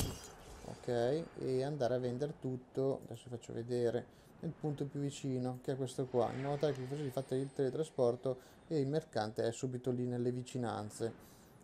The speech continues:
Eccolo qua, tanto i prezzi sono tutti uguali. Ok, venduto tutto ragazzi, vi faccio vedere,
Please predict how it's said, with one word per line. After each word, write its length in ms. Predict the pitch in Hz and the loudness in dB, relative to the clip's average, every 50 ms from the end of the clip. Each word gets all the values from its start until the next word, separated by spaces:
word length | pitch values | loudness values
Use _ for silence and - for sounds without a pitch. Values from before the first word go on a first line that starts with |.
| - - - - - - - - - - - - - - - - - - - - - - - | -20 -20 -20 -20 -20 -20 -20 -20 -20 -20 -20 -20 -20 -20 -20 -20 -20 -20 -20 -20 -20 -12 -6
Eccolo 460 | - 147 127 - - - 123 120 113 - | -2 -2 -2 -2 -2 0 0 0 0 -2
qua, 180 | - 120 107 104 - - - - - - - - - - - - - - - - - - - - - - - | -2 -2 -2 -2 -6 -14 -20 -20 -20 -20 -20 -20 -20 -20 -20 -20 -20 -20 -20 -20 -20 -20 -20 -20 -20 -12 -4
tanto 240 | - 127 120 123 127 | -4 -4 -2 -2 -2
i 40 | 123 | 0
prezzi 720 | - 131 131 127 123 - - - 123 123 120 117 113 110 | 4 6 6 6 4 2 -2 0 2 4 4 4 2 0
sono 240 | - - 113 110 - - - | 0 -4 -4 -4 -6 -8 -12
tutti 260 | - 117 - - 117 | -12 -12 -6 -4 -4
uguali. 420 | 117 - - 110 110 - - - - - - - - - - - - - - - - - - - - - - - - - - - - - | -4 -2 -2 -2 0 0 -2 -4 -8 -12 -18 -20 -20 -20 -20 -20 -20 -20 -20 -20 -20 -20 -20 -20 -20 -20 -20 -20 -20 -20 -20 -10 -4 0
Ok, 460 | 208 196 185 - 131 120 113 113 110 - - - - - - - - | 0 0 2 4 4 4 4 4 0 -6 -14 -18 -20 -20 -20 -16 -10
venduto 400 | 123 120 127 151 170 165 - 127 | -6 -4 -4 -2 -4 -4 -4 -4
tutto 360 | - - 202 220 214 - 175 | -2 0 0 0 0 2 0
ragazzi, 520 | 143 127 120 131 165 190 190 - - - 196 | 2 2 2 2 0 0 -2 -4 -4 -4 -4
vi 60 | 185 | -4
faccio 260 | 160 139 113 - - | -4 -6 -6 -6 -6
vedere, 440 | 117 117 139 165 185 196 208 208 | -6 -4 -2 0 0 2 2 0